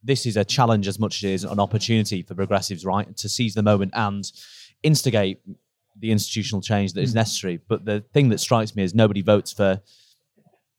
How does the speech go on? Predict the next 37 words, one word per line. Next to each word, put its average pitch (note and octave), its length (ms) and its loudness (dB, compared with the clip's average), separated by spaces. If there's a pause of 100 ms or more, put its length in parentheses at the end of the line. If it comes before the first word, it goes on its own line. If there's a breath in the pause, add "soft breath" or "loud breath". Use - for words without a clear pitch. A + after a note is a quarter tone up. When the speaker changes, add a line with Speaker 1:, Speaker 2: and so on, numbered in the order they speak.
Speaker 1:
to B2+ 80 -4
make, A#2+ 120 0
you B2 80 2
know, G#2 60 2
to - 100 -4
pick D3 100 2
up A2+ 60 0
on G#2+ 80 -2
John A2 140 2
McDonnell's G2+ 260 0
speech G2+ 240 -4
again, F#2+ 380 0 (140)
you G#2+ 80 -6
know, F#2+ 240 -4 (120)
ultimately A#2 300 -2
with G#2+ 100 -2
the A2+ 60 0
best - 340 -2
will G#2+ 120 -4
in G2 60 -4
the G2 60 -4
world, F#2+ 440 -2 (600)
nobody A2 500 2
votes G2+ 420 -2
for G#2+ 560 0
structural - 500 -8
change. F#2+ 460 -2
You G#2 120 -4
vote A2+ 300 2
for A2 80 -8
people G2 240 -6
because F#2+ 280 -8
they G2 100 -2
have G2 180 -2
a F#2 40 -4
set - 400 -4
of G2 260 -8